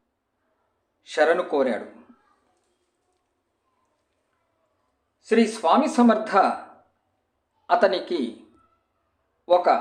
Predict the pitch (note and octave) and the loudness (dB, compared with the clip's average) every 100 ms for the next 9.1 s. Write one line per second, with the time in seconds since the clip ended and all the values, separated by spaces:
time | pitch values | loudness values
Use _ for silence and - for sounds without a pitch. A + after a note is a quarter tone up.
0 | - - _ _ _ _ _ _ E3+ E3 | -4 -16 _ _ _ _ _ _ 0 4
1 | B3 B3+ A#3 F#3 D3 - D#3+ B2+ A#2+ - | 4 4 4 4 0 -2 -2 -2 -6 -12
2 | - - - - _ _ _ _ _ _ | -14 -20 -20 -20 _ _ _ _ _ _
3 | _ _ _ _ _ _ D#5 D5+ _ _ | _ _ _ _ _ _ _ _ _ _
4 | - - C6+ - _ _ _ _ _ _ | -20 -20 -20 -20 _ _ _ _ _ _
5 | _ G#5+ A5 _ _ _ _ _ _ _ | _ _ -20 _ _ _ _ _ _ _
6 | _ _ _ _ _ - C#3+ G#3+ C4+ B3+ | _ _ _ _ _ -2 0 2 2 4
7 | A#3 G#3 F#3+ F3+ F3 F3+ C3 A2+ - - | 4 4 0 -2 2 2 2 -2 -14 -20
8 | _ _ _ - E3 F3 F#3+ F3 C#3+ A#2+ | _ _ _ -2 2 2 4 4 2 -2
9 | G#2+ | -10